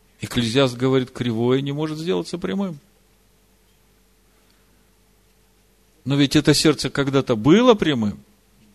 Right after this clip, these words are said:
Значит,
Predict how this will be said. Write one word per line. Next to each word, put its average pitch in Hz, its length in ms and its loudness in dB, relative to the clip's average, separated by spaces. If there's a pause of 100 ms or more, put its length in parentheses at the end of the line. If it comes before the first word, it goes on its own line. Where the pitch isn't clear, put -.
(3750)
Значит, 104 460 -6